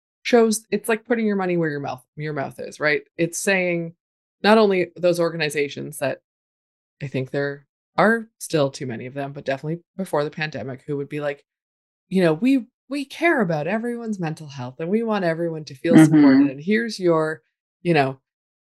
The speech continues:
Speaker 1: s-, online support," whatever it was
Speaker 2: <laughs>
Speaker 1: that didn't really translate into anything at work.
Speaker 2: Mm-hmm.
Speaker 1: And I think something like, I think that has changed for a lot of organizations, and then being able to say, "Hey,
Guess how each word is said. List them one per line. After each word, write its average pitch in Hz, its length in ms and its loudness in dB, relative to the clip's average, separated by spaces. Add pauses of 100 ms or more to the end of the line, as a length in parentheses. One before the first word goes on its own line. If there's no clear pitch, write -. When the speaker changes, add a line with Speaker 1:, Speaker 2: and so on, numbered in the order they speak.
Speaker 1:
s-, - 280 -8 (100)
online 185 540 2
support," 170 440 -2
whatever 156 380 0
it 147 100 -2
was 143 840 -4
Speaker 2:
<laughs> - 40 0 (320)
Speaker 1:
that - 160 0
didn't 180 260 -4
really 165 320 -8
translate 143 600 -8
into 139 240 -14
anything 139 580 -10 (100)
at - 220 -4
work. 165 200 6
Speaker 2:
Mm-hmm. - 240 8
Speaker 1:
And 151 100 -6
I 143 80 -4
think 160 340 -2 (1300)
something 185 540 0
like, 156 360 -2
I - 140 -4
think 185 200 -4
that 165 120 0
has 185 460 -6
changed 139 460 -6
for 147 120 -10
a 139 100 -4
lot 139 220 -6
of 135 80 -14
organizations, 135 1000 -14
and 147 240 -4
then 160 180 2
being 160 220 -6
able 151 140 -10
to 139 80 -16
say, 147 260 -4 (100)
"Hey, 175 400 -2